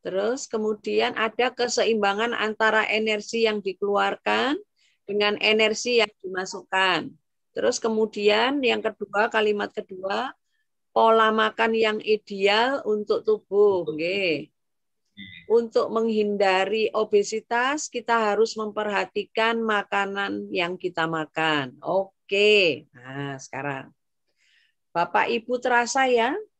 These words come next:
Speaker 1: Nggak kayak belajar matematika kan?
Speaker 2: Ya, Bunda. Benar.
Speaker 1: Ya. Nah, benar nggih? Sekarang yang berikutnya. Bilangan apa saja,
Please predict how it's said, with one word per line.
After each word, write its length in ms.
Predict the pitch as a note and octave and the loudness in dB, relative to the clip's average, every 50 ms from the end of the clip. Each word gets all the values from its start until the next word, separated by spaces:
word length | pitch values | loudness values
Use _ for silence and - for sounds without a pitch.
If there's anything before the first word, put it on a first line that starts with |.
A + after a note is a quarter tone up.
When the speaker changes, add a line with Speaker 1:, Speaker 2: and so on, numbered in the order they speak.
| _ _ _ _ _ _ | _ _ _ _ _ _
Speaker 1:
Nggak 240 | - F3+ G3 - - | -4 0 0 0 2
kayak 320 | - B3 B3 B3 C4 B3+ - A3 | 2 2 2 4 4 2 2 4
belajar 400 | A3 G#3 G3+ G3 - B3 G3+ G3+ | 4 4 4 4 2 0 0 0
matematika 720 | G#3+ A3+ A3+ A#3 A#3+ A#3+ B3 B3+ C#4+ D#4+ D4+ D4+ C#4 A#3 F#3+ | 0 -4 -4 -4 -4 -4 -4 -4 -4 -4 0 2 2 4 4
kan? 160 | A3 B3+ D#4 - _ _ _ _ _ _ _ _ _ _ _ _ _ _ _ _ _ _ _ _ _ _ _ _ _ _ _ _ _ | 2 0 0 -6 _ _ _ _ _ _ _ _ _ _ _ _ _ _ _ _ _ _ _ _ _ _ _ _ _ _ _ _ _
Speaker 2:
Ya, 240 | _ - A#2+ B2+ B2 A#2+ A2 | _ -4 -2 0 0 0 0
Bunda. 480 | A#2 A#2+ A#2+ B2 A#2 G#2 F2 E2 - _ _ _ _ _ | -2 0 0 0 0 0 -4 -10 -18 _ _ _ _ _
Benar. 320 | - A#2+ B2 A#2 G2+ F2+ | -8 -6 -6 -6 -4 -4
Speaker 1:
Ya. 240 | C#3+ C#3 C3 A2 - - _ _ _ _ _ - _ | -4 -4 -4 -4 -4 -8 _ _ _ _ _ -18 _
Nah, 480 | C#3+ C#3 C#3 C#3 C3 B2+ A#2+ A#2+ - - _ | -8 -6 -6 -4 -4 -4 -6 -8 -10 -16 _
benar 200 | _ E3+ E3 F#3+ G3+ | _ -4 -4 -2 0
nggih? 320 | G#3 F#3+ G3 A3 C4 F4+ - _ _ _ _ | 2 2 2 2 2 0 -4 _ _ _ _
Sekarang 720 | _ - - D3+ D3+ D#3 F3 F#3+ G3 F#3 F3 D#3 C3 - _ _ _ _ _ _ _ _ G3 - _ _ | _ -10 -6 -4 0 2 2 4 4 4 2 0 -2 -6 _ _ _ _ _ _ _ _ -20 -20 _ _
yang 480 | F3 F#3 F#3 G3+ A3 A#3+ B3+ C#4 D4+ D#4 - _ _ _ _ _ _ _ _ _ _ _ | 0 0 2 2 2 0 -2 -4 -8 -12 -14 _ _ _ _ _ _ _ _ _ _ _
berikutnya. 680 | D#3+ F3+ F3+ - G3 F#3+ - - E3+ D#3 C#3+ - D3 - _ _ _ _ _ _ _ _ _ _ _ _ _ _ _ _ _ _ | -6 -6 -2 -2 -4 -4 -2 -2 -2 -2 -2 -4 -8 -14 _ _ _ _ _ _ _ _ _ _ _ _ _ _ _ _ _ _
Bilangan 720 | _ A3 A3 A#3 A#3+ B3 B3+ B3+ B3+ B3+ B3+ C4 C4 B3+ - - | _ 2 4 6 6 6 6 6 4 2 0 -2 -2 -2 -2 0
apa 400 | - B3+ C4 B3+ _ C4 C4 C4 | 0 0 0 0 _ 0 0 0
saja, 720 | C4 - D4 E4 F#4 - _ - - A3+ G#3 G3 G3 A3+ | 0 2 2 2 2 0 _ 2 4 6 6 6 4 4